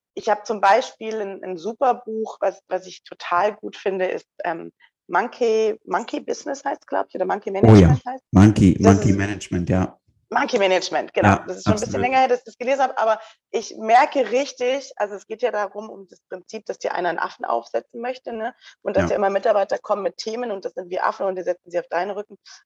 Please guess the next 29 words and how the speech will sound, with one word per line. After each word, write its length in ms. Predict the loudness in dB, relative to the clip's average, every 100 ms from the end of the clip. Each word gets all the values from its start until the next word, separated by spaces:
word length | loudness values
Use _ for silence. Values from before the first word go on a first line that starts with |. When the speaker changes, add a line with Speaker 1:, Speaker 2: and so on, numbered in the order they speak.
| _
Speaker 1:
und 180 | -10 -10
ich 160 | -16
bin 160 | -12 -12
super 260 | -12 -4 -2
gut. 300 | -2 -8 -10 -16 _
Ich, 180 | -20 -18 -4
heute 280 | -2 -2 -6
geht 220 | -10 -6
hier 120 | -6
keiner 280 | -4 -4 -4
mehr 160 | -4
raus, 240 | -2 -4 -4 _ _
ohne 200 | -6 -4
dass 120 | -6 -10 -6
er 100 | -4
einen 80 | -4
Affen 260 | -6 -8
drauf 260 | -8 -8 -8
hat 140 | -10
und 120 | -12 -16
ich 200 | -18 2
aber 140 | 8
sicher 280 | 10 8 2
Speaker 2:
<laughs> 60 | -8
Speaker 1:
keinen. 240 | -10 -14 -16 _ _ -20 -6
<laughs> 1040 | -4 -2 -2 -2 -4 -8 -6 -6 -4 -6 6
Speaker 2:
Mega 360 | 8 10 10
gut. 420 | 10 8 8 8 10 10 10 8 2 -10 0
<laughs> 440 | 2 4 4 0